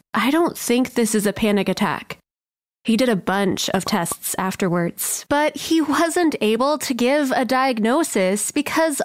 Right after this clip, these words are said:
all the test results came back normal. One day, when I was at the supermarket with my mom, she said, "Can you get some frozen peas?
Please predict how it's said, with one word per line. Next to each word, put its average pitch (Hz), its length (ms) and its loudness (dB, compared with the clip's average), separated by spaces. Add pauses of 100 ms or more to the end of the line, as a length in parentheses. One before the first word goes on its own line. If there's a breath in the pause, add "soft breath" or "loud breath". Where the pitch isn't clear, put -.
all 320 280 2
the 359 120 0
test 240 480 -4
results 339 680 0
came 320 440 2
back 302 380 2
normal. 277 600 2 (300)
One 311 260 4
day, 226 460 2
when 262 180 2
I 269 140 2
was 277 180 2
at 254 140 0
the 220 80 2
supermarket 262 800 2
with 233 180 0
my 208 160 2
mom, 220 580 2
she - 220 0
said, 269 400 0 (100)
"Can 294 200 2
you 339 140 4
get 392 240 0
some 302 240 2
frozen 226 440 2
peas? 226 580 0